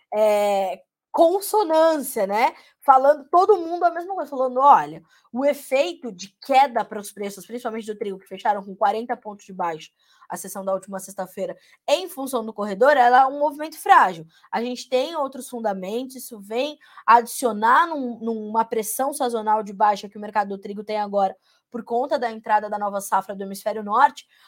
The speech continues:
mas o corredor em si, ele é um acordo completamente frágil, né?" Então, tinha representante da Rússia, tinha representante da Ucrânia,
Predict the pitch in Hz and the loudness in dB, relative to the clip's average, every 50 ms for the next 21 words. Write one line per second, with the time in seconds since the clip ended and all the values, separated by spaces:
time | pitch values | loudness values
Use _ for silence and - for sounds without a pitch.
0 | _ _ - 277 311 349 349 339 277 - - - - - 285 320 359 359 - 311 | _ _ -4 4 6 6 6 6 4 0 -6 -10 2 6 8 8 8 6 2 0
1 | 320 294 277 214 214 247 240 233 220 214 196 - - - 311 339 349 339 - _ | 2 2 2 2 2 2 2 0 -2 -6 -8 -8 -6 -4 -4 -4 -4 -6 -10 _
2 | _ _ _ _ _ 240 247 269 285 277 285 302 320 320 294 302 - 285 285 285 | _ _ _ _ _ 0 2 4 6 6 6 8 6 4 2 2 2 2 2 0
3 | 330 359 349 330 349 339 359 381 359 392 392 - - - 392 359 330 285 269 269 | -2 -6 0 2 2 2 2 -2 -8 -10 -12 -14 -6 0 4 6 8 8 8 6
4 | 285 233 196 180 160 156 165 180 226 262 262 - _ _ _ _ - 294 294 294 | 4 0 -8 -12 -12 -8 -4 -4 -4 -4 -6 -10 _ _ _ _ 0 2 2 2
5 | 277 269 - 277 277 254 233 233 233 233 226 220 220 202 - 196 190 - 185 185 | 0 -4 -12 -10 -8 -6 -6 -6 -6 -8 -12 -14 -14 -14 -14 -12 -10 -8 -8 -6
6 | 180 226 269 320 339 339 381 - - 285 254 240 247 226 226 220 214 214 208 196 | -6 -4 -4 -2 -4 -4 -6 -8 -6 -6 -6 -6 -8 -12 -14 -14 -14 -14 -14 -10
7 | - 202 190 196 - 214 214 240 254 277 285 | -8 -8 -8 -6 0 2 4 4 4 2 -2